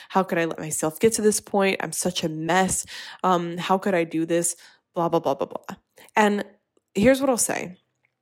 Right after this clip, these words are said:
I don't care if it's all entirely your fault.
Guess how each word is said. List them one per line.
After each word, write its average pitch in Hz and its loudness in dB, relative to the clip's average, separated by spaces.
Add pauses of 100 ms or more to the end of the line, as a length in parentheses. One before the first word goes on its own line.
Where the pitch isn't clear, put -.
(460)
I 233 6
don't 294 2
care 214 6
if 202 0
it's 208 0
all 175 6
entirely 165 0
your - -4
fault. - -4